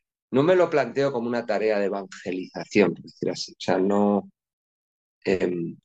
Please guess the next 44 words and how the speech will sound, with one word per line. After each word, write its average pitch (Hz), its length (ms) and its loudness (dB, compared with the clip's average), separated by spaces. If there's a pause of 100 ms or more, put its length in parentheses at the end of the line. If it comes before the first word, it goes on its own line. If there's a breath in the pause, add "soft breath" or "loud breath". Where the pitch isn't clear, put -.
yo 107 220 6
no 117 180 8
hago 113 180 6
una 107 200 4
obra 104 160 4
de 95 140 2
teatro 92 380 0
católica 85 800 -2
o 95 100 -4
no 98 140 -2
hago 98 240 -2
cine 95 340 -4
católico. 85 720 0
Po-, 85 180 -2
o - 40 -8
sea, 98 120 4
no, 107 120 8 (340)
no 113 160 6
me 127 100 8
gusta 127 320 4
ponerle 104 400 4
el 92 60 6
apellido 92 440 0
católico, 101 420 0
pero 92 160 0
no 98 140 0
por 101 200 0
nada, 71 300 -4
¿eh? 107 40 -8
Sino 92 400 -8
por, 92 220 0 (340 loud breath)
porque 92 280 4
yo 101 120 6
no 104 120 6
soy 104 220 8
la 90 120 8
iglesia, 92 600 0 (100)
diga, 95 200 2
en-, 90 160 0
entre 87 260 -4
comillas, 95 280 4
la 82 80 4
iglesia 92 240 0
oficial. 98 600 2